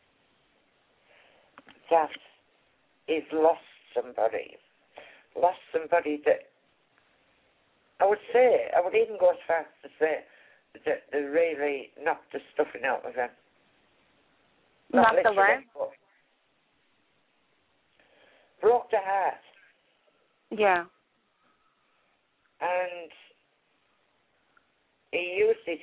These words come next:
Speaker 1: powers of persuasion, but it didn't do any good. So, if he takes it slowly,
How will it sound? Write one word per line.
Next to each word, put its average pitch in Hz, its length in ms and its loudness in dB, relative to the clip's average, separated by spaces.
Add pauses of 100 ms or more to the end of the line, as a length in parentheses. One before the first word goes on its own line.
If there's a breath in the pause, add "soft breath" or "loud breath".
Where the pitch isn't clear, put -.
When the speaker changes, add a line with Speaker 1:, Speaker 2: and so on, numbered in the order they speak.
(140)
Speaker 1:
powers 185 320 2
of 165 140 -6
persuasion, 147 640 0
but 135 80 -2
it 117 140 -4
didn't 123 240 -14
do 120 140 0
any 123 240 -4
good. 127 220 4 (1000 soft breath)
So, 156 380 4 (840)
if 160 140 -14
he 165 120 -8
takes - 380 -2 (100)
it 175 220 2 (180)
slowly, 175 560 4